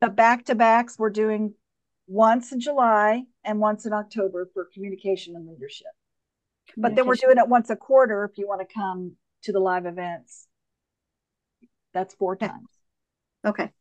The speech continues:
Speaker 1: So you have two choices for each
Speaker 2: So many
Speaker 1: class.
Speaker 2: choices.
Speaker 1: And then we do online webinars, and we do our, our masterminds that we're doing for our tier three,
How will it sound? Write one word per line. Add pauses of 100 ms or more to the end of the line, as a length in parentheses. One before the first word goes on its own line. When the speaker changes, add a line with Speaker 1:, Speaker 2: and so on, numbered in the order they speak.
(640)
Speaker 1:
So
you
have
two
choices (440)
for
each
Speaker 2:
So
many
Speaker 1:
class.
Speaker 2:
choices.
Speaker 1:
And
then
we
do
online
webinars,
and
we
do
our,
our
masterminds
that
we're
doing
for
our
tier
three,